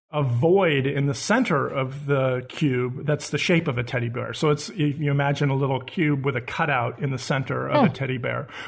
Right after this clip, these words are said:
Speaker 1: Or, you know, they can make lots of other shapes too. It's an arbitrary shape, so you can make whatever you want.
Speaker 2: So this is getting at the idea that they can really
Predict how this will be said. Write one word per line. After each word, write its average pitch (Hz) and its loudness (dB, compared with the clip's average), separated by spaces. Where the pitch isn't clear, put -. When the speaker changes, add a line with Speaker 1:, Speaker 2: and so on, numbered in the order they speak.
Speaker 1:
Or, 151 4
you 156 -2
know, 127 0
they 147 0
can 135 0
make 131 -2
lots 117 -2
of 131 -2
other 123 -4
shapes 120 -6
too. 123 -2
It's 120 -2
an 165 4
arbitrary 147 2
shape, 120 -4
so 127 -4
you 131 -4
can 143 2
make 139 -2
whatever 123 -2
you 120 -2
want. 117 -4
Speaker 2:
So - -8
this 269 -2
is 262 -4
getting 214 2
at 180 4
the 185 -2
idea 170 0
that 165 -4
they 170 -2
can 160 -4
really 156 -2